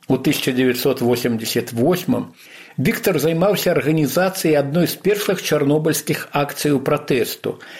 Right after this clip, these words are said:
экалагічнага маршу па Прыпяці. Праз год ладзіў забастоўку кіроўцаў менскіх аўтобусаў.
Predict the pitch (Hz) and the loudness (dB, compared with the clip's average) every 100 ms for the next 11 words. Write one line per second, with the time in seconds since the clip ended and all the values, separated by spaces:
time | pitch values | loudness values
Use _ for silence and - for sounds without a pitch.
0 | - - - 147 143 131 180 - 190 151 | -6 -4 0 2 2 2 0 0 2 2
1 | 127 143 147 - 135 127 - 113 92 92 | 2 0 -2 -4 -2 -2 0 -2 -2 -6
2 | - - - - _ _ _ - 165 127 | -10 -12 -14 -18 _ _ _ 0 2 2
3 | 180 240 - - - - - - 139 226 | 2 0 -4 -18 -18 -16 -16 -4 0 2
4 | 214 160 147 151 147 - 208 202 - 156 | 2 2 2 0 -2 0 2 2 0 0
5 | 151 160 196 185 - 165 131 143 156 - | 0 2 2 2 0 2 4 2 0 -4
6 | 151 131 113 - 110 101 101 - 113 | -2 -2 -2 0 0 0 -6 -8 -10